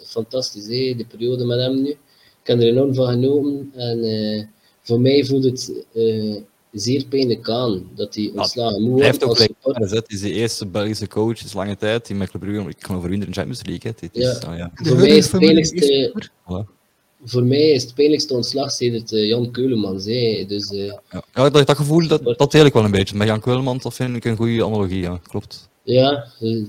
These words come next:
Speaker 1: toen moet ik daar toch een beetje aan denken. En dan dat, eh, en dan vind ik het zeer jammer dat er supporters zijn die hem zo beschimpen. Met de Kasje ging dat nooit gebeurd zijn. Maar Karel
Speaker 2: Hmm.
Speaker 1: Hoefkes wel, en dat vind ik zeer, zeer jammer.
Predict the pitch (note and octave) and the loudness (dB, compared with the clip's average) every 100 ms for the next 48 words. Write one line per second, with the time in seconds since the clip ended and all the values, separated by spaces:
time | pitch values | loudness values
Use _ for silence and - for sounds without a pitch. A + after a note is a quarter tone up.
0 | A2 B2+ B2 A#2 A#2 A#2+ A#2 A#2+ A2+ A2+ | -6 -2 0 2 2 0 -2 -2 0 -2
1 | A#2 A2+ A2 G#2 A#2+ B2 A#2 A2+ A#2 A#2+ | -4 -4 -4 -2 -2 -2 -2 0 2 2
2 | A#2 A2 G#2+ A2 G#2+ G#2+ G#2 A2 A#2 B2 | 2 2 2 2 2 0 -2 -2 -2 0
3 | B2 B2 B2 G2 - B2 C3+ B2 A2+ A#2+ | 0 -2 -8 -8 -2 2 2 2 0 2
4 | C3 C3+ - - A2 G#2+ - - - G2 | 0 -2 -10 -8 -10 -10 -12 -6 -6 -4
5 | B2 B2 A#2+ A#2+ A#2+ A2+ A2 G#2 G#2+ A2 | -6 -6 -8 -4 -2 0 -2 -2 -4 -4
6 | G#2 - A#2 B2 C#3 C3+ _ _ _ - | -6 -6 -4 -6 -10 -14 _ _ _ -6
7 | A2+ - - C3 B2+ B2 A#2+ A2+ A#2 A#2 | -4 -4 -2 0 2 2 2 0 -2 -4
8 | G2 G#2 B2 B2 B2 B2+ B2+ _ _ _ | -8 -6 -6 -6 -10 -10 -12 _ _ _
9 | _ _ _ - A2 B2 B2+ B2 - B2 | _ _ _ -8 -6 0 2 2 2 -4
10 | A2 A2 B2 B2 - G#2+ G#2 G#2+ - G2+ | -4 -2 0 -2 -4 -2 -2 -4 -6 -8
11 | - - A2 G#2 G2+ G2 F#2 F#2 - | -8 -4 -4 -4 -4 -4 -4 -8 -14